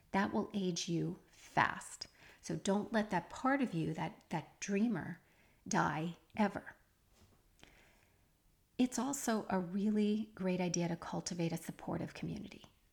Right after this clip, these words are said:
Find your people and know that your people now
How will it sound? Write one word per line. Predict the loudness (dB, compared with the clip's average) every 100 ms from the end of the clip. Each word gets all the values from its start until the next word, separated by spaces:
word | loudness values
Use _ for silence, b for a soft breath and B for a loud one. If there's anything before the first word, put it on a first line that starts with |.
| _ B B
Find | -20 -2 2 2 2 2
your | 0 -2 -4
people | -4 -4 -2 -2 -2 -4 -14 -20 -20 B B B -2
and | 0 2
know | 2 2 2
that | 0
your | 0 -2 -2
people | -2 -2 0 0
now | 2 2 2 2 2 0